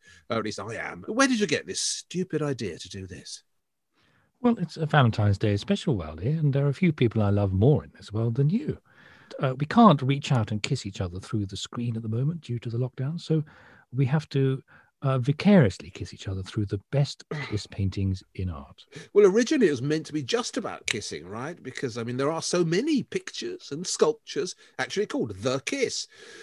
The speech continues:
Speaker 1: But you, Bendy, you weren't satisfied with that. I mean, you wanted to expand it into wider matters of love. And since I bow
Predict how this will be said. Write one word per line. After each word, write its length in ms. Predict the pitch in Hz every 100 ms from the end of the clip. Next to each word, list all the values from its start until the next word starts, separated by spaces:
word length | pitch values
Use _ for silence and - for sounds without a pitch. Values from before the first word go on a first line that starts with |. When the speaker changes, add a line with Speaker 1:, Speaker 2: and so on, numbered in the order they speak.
| -
Speaker 1:
But 120 | - 190
you, 180 | 302
Bendy, 300 | 277 185 165
you 160 | 202 277
weren't 260 | 262 247 220
satisfied 560 | 262 269 262 254 202
with 160 | 120 104
that. 300 | 101 143 190 - -
I 40 |
mean, 120 | 185
you 100 | 240
wanted 220 | 254 226 185
to 60 |
expand 600 | 220 - - 208 208 202
it 100 | 202
into 640 | 185 180 - 196 190 156 90 -
wider 600 | 135 165 202 226 196 185
matters 440 | 175 151 - 139
of 160 | 156 160
love. 400 | 196 226 104 95 _ - - -
And 160 | 127 143
since 220 | 277 285
I 80 | 175
bow 320 | 135 151 185